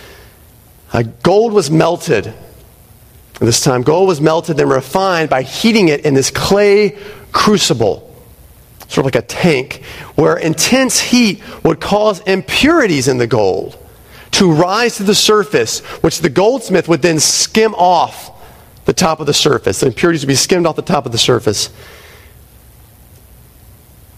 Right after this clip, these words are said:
And that, the reason God is using this analogy, the reason why Malachi is using this analogy here,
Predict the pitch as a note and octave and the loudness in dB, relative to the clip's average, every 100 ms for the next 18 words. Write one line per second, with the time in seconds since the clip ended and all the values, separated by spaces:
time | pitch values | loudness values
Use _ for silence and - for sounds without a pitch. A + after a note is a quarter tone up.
0 | - E3 F3 G3+ B3+ G#3+ F3 E3 E3 A3 | 0 2 4 2 0 -2 0 4 4 2
1 | G3+ G3+ F3+ C3+ F3 G#3 A3 E3 E3+ D#3+ | 2 2 0 0 0 2 2 2 2 2
2 | F3 A3+ G3+ A#2+ A2+ C3 E3+ - - - | 2 0 0 0 0 0 -4 -10 -20 -20
3 | - C#3+ D3 E3 D#3+ E3+ E3+ E3 C#3 D#3+ | -4 -2 0 0 2 0 0 -2 0 2
4 | F3 D3 D#3 D3 D3 B2+ A#2 G#2+ F#2+ F#2+ | 2 4 2 2 0 -2 -2 0 0 0